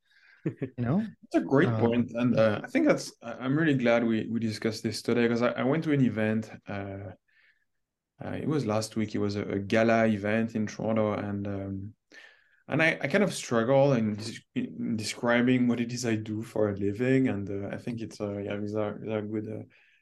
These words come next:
Speaker 3: uh, um,
Speaker 1: Yeah.
Speaker 3: pieces of advice, 'cause, uh, yeah,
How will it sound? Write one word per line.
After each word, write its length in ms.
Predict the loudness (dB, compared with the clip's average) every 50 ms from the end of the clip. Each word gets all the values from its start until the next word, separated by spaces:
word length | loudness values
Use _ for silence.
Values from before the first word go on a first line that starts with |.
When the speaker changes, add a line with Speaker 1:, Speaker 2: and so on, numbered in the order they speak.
| _ _ _ _ -14
Speaker 3:
uh, 40 | -12
um, 340 | -10 -10 -10 -10 -10 -10 -10
Speaker 1:
Yeah. 120 | -10 -10 -10 -10 -12 -14 _ _ _ _
Speaker 3:
pieces 260 | -14 -12 -8 -6 -4
of 80 | -4 -4
advice, 480 | -6 -6 -2 -2 0 2 0 0 -2 -4
'cause, 300 | -6 -4 -4 -4 -2 -4
uh, 260 | -4 -4 -4 -8 -10 -12 _ _ _ _ _ _ _ _ _ _ _ _ _ _ _ -8
yeah, 240 | -4 -4 -4 -4